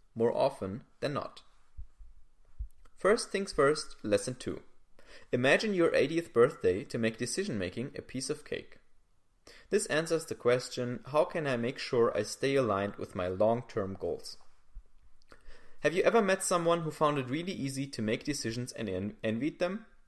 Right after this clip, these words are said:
Chances are they had a strong vision for the future. Knowing where you want to be in five or ten years makes aligning today's decisions with the future a much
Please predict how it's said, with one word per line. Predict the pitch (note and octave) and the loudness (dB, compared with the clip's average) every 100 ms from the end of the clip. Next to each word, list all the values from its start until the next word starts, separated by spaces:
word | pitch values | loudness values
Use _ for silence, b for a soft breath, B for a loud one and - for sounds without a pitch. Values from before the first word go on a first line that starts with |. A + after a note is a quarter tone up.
| - - - - _ - - - | -20 -20 -20 -20 _ -20 -20 -14
Chances | - E3+ F#3 G3 - | -2 0 0 -2 2
are | G#2+ A#2 | 6 6
they | - A#2+ | 4 2
had | A#2+ | 2
a | B2 - | 0 0
strong | C#3+ D#3 C3 | 2 2 2
vision | A#2 B2+ | -4 -4
for | - G2+ | 0 0
the | G#2 | 0
future. | - G#2 - - - _ _ _ B B B - | -2 -2 -2 -6 -8 _ _ _ B B B -4
Knowing | B2 E3 G#3+ F#3+ | 4 6 6 6
where | C#3+ | 4
you | D3 B2+ | 4 4
want | A#2+ E3 | 2 2
to | |
be | C3 A#2+ | -2 -2
in | G#2 | -4
five | - B2 C3 G2+ - | 4 6 8 4 2
or | G2 | -2
ten | - D#3+ D3 | 2 0 2
years | D#3+ D#3+ C#3+ - - b b | 0 2 2 -2 -12 b b
makes | B2+ C3+ - | -2 0 2
aligning | B2+ A2+ B2+ C#3 C#3 | 6 8 6 4 -4
today's | G#2 A#2+ D#3 - | -2 2 2 0
decisions | A#2 A2+ G#2+ C3+ D3+ | -6 -2 -2 -2 -4
with | A2 A2 | -4 -4
the | |
future | G#2 F3+ A3+ - B2 - - | -6 -6 -4 0 0 0 -6
a | |
much | B2 E3+ G#3 | -2 -2 -2